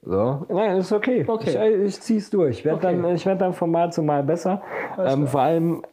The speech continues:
Speaker 1: dadurch, dass wir ja quasi, äh, ich heute ja noch nicht mal gesagt hab, welche Folgentitel, also welche, welche Folgennummer das ist,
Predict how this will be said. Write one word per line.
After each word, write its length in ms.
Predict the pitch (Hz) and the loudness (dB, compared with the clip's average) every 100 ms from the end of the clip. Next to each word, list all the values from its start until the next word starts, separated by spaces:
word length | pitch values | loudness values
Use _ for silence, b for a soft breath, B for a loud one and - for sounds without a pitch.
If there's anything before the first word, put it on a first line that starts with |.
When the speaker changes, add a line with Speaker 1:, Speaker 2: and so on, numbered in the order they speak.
| - | -8
Speaker 1:
dadurch, 600 | 135 143 160 160 165 165 | 0 2 4 2 2 0
dass 180 | 151 151 | -2 2
wir 80 | |
ja 160 | 147 139 | 2 2
quasi, 640 | 135 147 147 139 143 139 | 0 0 2 2 2 2
äh, 300 | - 131 127 127 B B B - | 2 2 0 -2 B B B 0
ich 280 | 202 196 156 | 0 2 2
heute 280 | 151 151 151 | 2 2 2
ja 120 | 147 | 2
noch 120 | 139 | 2
nicht 160 | 143 151 | 0 0
mal 140 | 156 | 0
gesagt 340 | 135 131 147 147 | 0 0 0 -2
hab, 140 | 120 | 0
welche 300 | 127 123 127 | 0 0 -2
Folgentitel, 1040 | - - 151 180 160 147 135 - - 170 - | -2 -2 2 2 2 0 -2 -4 -4 0 2
also 220 | 135 131 | 2 2
welche, 340 | 135 135 143 123 | 0 0 0 2
welche 260 | 131 135 | 0 0
Folgennummer 920 | 127 - 175 202 165 143 139 143 139 135 | -4 0 2 2 0 2 2 2 2 0
das 220 | 120 - | -2 -4
ist, 380 | - - - | -2 -2 -4